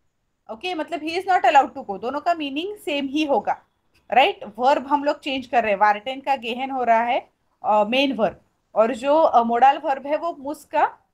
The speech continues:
darf कर रहे हैं, मु-, mucin का ड्यूरफेन कर रहे हैं। ओके,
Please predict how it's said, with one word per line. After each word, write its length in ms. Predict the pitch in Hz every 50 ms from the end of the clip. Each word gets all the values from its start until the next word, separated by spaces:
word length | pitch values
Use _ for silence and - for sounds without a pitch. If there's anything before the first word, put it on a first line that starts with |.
| _ 214
darf 400 | 196 240 254 247 277 - - _ -
कर 140 | 254 233
रहे 160 | 220 214 190 165
हैं, 100 | - - _ _ _
मु-, 200 | 208 226 247 240
mucin 480 | - 233 247 254 254 254 - 294 285 285
का 120 | - 320
ड्यूरफेन 460 | 330 254 285 285 285 285 - 349 330
कर 180 | 302 294 240 214
रहे 120 | 190 185
हैं। 100 | 160 - _ _ _ _ _ _ _ _ _ _ 208
ओके, 240 | 226 233 - - -